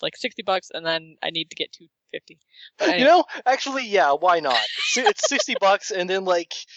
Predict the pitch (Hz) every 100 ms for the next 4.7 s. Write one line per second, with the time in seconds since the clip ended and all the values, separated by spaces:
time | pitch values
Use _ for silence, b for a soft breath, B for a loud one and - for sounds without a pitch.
0 | B B B - 208 214 - 202 185 175
1 | 151 147 151 143 135 131 131 143 139 135
2 | 131 131 - - - - 165 165 165 156
3 | 147 147 135 127 131 131 123 117 123 120
4 | 120 113 113 110 110 -